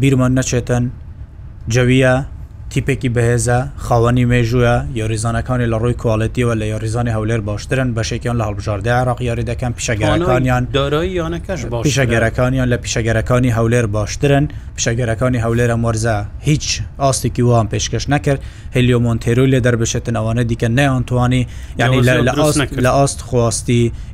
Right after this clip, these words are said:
Speaker 1: یانەی هەولێر بن. جگە لەوەش نەبوونی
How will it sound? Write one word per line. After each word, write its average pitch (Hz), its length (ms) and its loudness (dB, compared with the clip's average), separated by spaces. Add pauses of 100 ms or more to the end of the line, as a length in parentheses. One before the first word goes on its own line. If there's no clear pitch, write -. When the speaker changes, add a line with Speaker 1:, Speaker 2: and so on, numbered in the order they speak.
Speaker 1:
یانەی 127 320 4
هەولێر 107 380 2
بن. 95 120 -6 (260)
جگە 139 260 2
لەوەش 113 320 2 (540)
نەبوونی 127 520 4